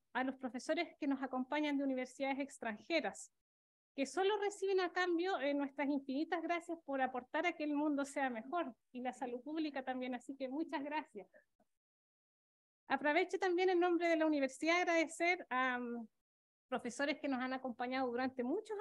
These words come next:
años en esta escuela, el doctor Khan Bandiwala, muchas gracias, el doctor Hernán Rosenberg también, que está, muchas gracias por siempre estar dispuestos a venir a nuestra escuela, la doctora Evelina Chapman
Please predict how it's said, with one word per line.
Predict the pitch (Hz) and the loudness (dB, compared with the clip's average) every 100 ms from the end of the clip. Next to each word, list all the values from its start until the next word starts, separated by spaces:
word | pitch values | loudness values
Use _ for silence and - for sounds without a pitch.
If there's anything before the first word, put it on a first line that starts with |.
| 415 | 0
años | 370 | 2
en | 339 | 2
esta | 330 - | 0 -4
escuela, | 269 302 262 196 | -6 -2 0 -2
el | 220 | -6
doctor | 233 269 269 | -6 -6 -6
Khan | - 294 285 | -4 -2 0
Bandiwala, | 277 254 247 320 320 320 330 _ _ | 0 -2 -2 -2 0 -4 -6 _ _
muchas | 269 277 277 | -8 -2 -2
gracias, | 262 277 277 - 269 | 2 0 0 -2 -2
el | 254 | -4
doctor | 226 262 254 - _ _ - | -6 -4 -4 -8 _ _ -6
Hernán | 254 269 269 | 0 2 2
Rosenberg | 277 311 311 285 285 294 - | 2 0 -2 -4 -4 -6 -8
también, | 262 262 269 269 | -6 -6 -6 -8
que | 262 | -10
está, | - 262 254 | -8 -6 -4
muchas | 277 277 277 | -4 -4 -2
gracias | 269 269 262 | -2 -2 -6
por | 247 | -8
siempre | - 277 269 - 269 277 _ _ - | -4 -2 -2 -2 -4 -4 _ _ -10
estar | - 285 254 | -8 -6 -6
dispuestos | 262 - 392 403 302 | -6 -2 -4 -2 -2
a | 285 | 0
venir | 262 277 277 | 2 0 0
a | |
nuestra | 262 262 240 | -2 -6 -12
escuela, | - 277 262 247 | -6 -4 -2 -2
la | 247 | -2
doctora | 240 262 254 233 | -4 -4 -4 -2
Evelina | 240 247 262 247 - | -4 -4 -4 -6 -6
Chapman | 330 302 285 302 | -4 -4 -6 -8